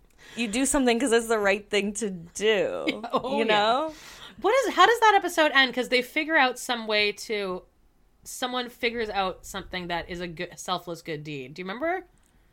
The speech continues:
Speaker 1: Is, was it Phoebe with the babies? With the twins? Was it her cons-, like, deciding that she was gonna go through with it? Or no, was that
Speaker 2: When?
Speaker 1: before then?
Speaker 2: Yeah, no, that,
Speaker 1: Or
Speaker 2: no,
Speaker 1: the
Speaker 2: that
Speaker 1: trip-,
Speaker 2: was
Speaker 1: the triplets, the triplets.
Speaker 2: No, no, she had the trip-,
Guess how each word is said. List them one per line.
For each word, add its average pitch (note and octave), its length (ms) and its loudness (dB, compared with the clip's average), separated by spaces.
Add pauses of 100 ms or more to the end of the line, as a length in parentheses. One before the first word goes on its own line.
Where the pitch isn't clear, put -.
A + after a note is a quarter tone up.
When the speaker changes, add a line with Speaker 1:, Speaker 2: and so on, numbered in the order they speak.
(140)
Speaker 1:
Is, F#3+ 200 -4
was F#3 200 -4
it F#3+ 140 -6
Phoebe E3+ 400 -10
with F#3+ 200 -10
the F#3+ 60 -8
babies? A3+ 840 -8 (200)
With G3 180 -10
the F#3+ 80 -6
twins? F3+ 800 -6 (500)
Was F#3+ 140 4
it - 140 2
her F#3+ 140 4
cons-, F3+ 360 -4
like, D#3+ 400 0
deciding D#3+ 500 -2
that - 140 -2
she D#3+ 160 -2
was D#3 220 -2
gonna D3+ 180 -6
go D3+ 140 -2
through C#3+ 240 -4
with F3+ 180 -2
it? C4 320 2 (500)
Or G#3+ 120 12
no, A3 180 10
was E3 160 4
that F#3+ 160 4
Speaker 2:
When? A3 80 8
Speaker 1:
before A3 260 10
then? D3+ 440 6
Speaker 2:
Yeah, B3 160 2
no, G#3+ 120 2
that, G3+ 200 4
Speaker 1:
Or B3 40 12
Speaker 2:
no, - 40 12
Speaker 1:
the C4+ 80 12
Speaker 2:
that - 60 8
Speaker 1:
trip-, C#4+ 200 12
Speaker 2:
was A#3 80 6
Speaker 1:
the C4 80 12
triplets, F#3 460 8
the C#3+ 80 -2
triplets. - 580 -6 (380)
Speaker 2:
No, C4 320 6
no, G#3+ 100 2
she G3+ 140 -4
had A3+ 100 2
the G3+ 60 -6
trip-, G3+ 240 -8